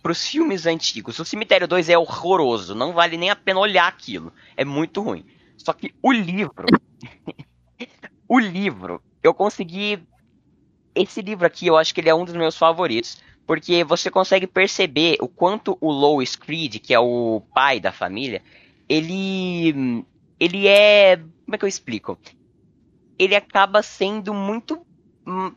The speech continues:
massacrado pelo, pelo tempo e porque ele vai sofrendo, entendeu? Você vê ele sofrendo, que é uma coisa que no filme de dois mil e vinte, dois mil e dezenove, por aí, a gente não vê,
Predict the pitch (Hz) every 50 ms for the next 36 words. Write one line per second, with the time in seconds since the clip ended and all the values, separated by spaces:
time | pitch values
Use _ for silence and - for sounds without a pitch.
0 | _ _ - 180 185 196 196 190 - - - - - - _ - - 165 147 151
1 | 160 180 175 139 101 101 90 - _ _ 135 127 127 123 120 120 120 123 120 117
2 | 117 113 113 113 110 104 - _ _ _ _ _ _ _ - 190 190 214 - _
3 | _ 175 170 170 180 208 220 - _ - 208 202 - - 185 185 _ _ _ _
4 | _ _ _ - 208 196 - 208 202 208 190 190 190 - - 190 - - - 160
5 | 156 160 151 120 107 95 - 104 104 117 110 - - - - _ - 147 - -
6 | 180 160 143 165 190 220 - 196 170 156 156 - - 131 - - - 143 151 170
7 | 165 131 131 - 151 143 143 - 165 160 160 170 - 165 165 160 151 - - -
8 | 190 202 202 240 196 147 120 123 - 120 120 110 - 123 123 123 120 110 113 107
9 | 104 101 98 95 - _ _ _ _ _ _ 95 90 - 101 110 117 139 147 -
10 | 120 107 101 110 120 110 110 113 110 107 107 113 123 113 107 - 127 123 117 117
11 | 127 151 - - _ _ _ _ _ _ _ _ _ _ _ - 160 175 185 196
12 | - 208 190 190 220 202 160 165 170 156